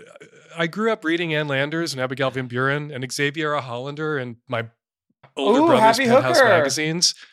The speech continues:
Speaker 1: The Happy Hooker. I loved her.
Speaker 2: Me too.
Speaker 1: Um,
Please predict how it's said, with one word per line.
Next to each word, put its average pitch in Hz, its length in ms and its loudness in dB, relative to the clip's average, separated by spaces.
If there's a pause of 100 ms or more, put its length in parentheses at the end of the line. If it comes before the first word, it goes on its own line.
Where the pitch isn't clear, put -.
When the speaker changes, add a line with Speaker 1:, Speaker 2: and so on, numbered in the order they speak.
(460)
Speaker 1:
The 151 80 -10
Happy 170 300 -4
Hooker. 160 560 -8
I 170 160 -4
loved 180 680 -6 (100)
her. 104 340 -14
Speaker 2:
Me 190 140 -6
too. 180 460 0 (180)
Speaker 1:
Um, 127 520 -4